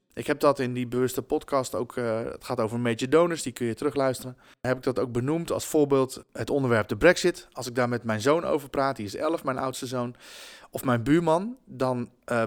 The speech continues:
ben ik gewoon Gerald. Alleen de manier hoe ik daarover spreek, de, de woorden die ik kies en hoe diep ik in het onderwerp ga,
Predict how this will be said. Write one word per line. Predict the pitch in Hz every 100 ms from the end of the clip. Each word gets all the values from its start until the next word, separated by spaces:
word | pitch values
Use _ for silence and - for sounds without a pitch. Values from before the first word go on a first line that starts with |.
| 123
ben | 151
ik | 175
gewoon | - 147 170 175
Gerald. | 151 120 147 -
Alleen | - 127 131 135 - - _
de | 143 127
manier | 135 156 160
hoe | 131 139
ik | 123
daarover | 120 113 117
spreek, | - 151 160 160 -
de, | 123 110 - - - - _ _
de | 117
woorden | 120 156 185
die | 156 156
ik | 139
kies | - 147
en | 131 117
hoe | 120
diep | 135 -
ik | 165
in | 135 123 135
het | 110
onderwerp | 135 151 143 -
ga, | 135 131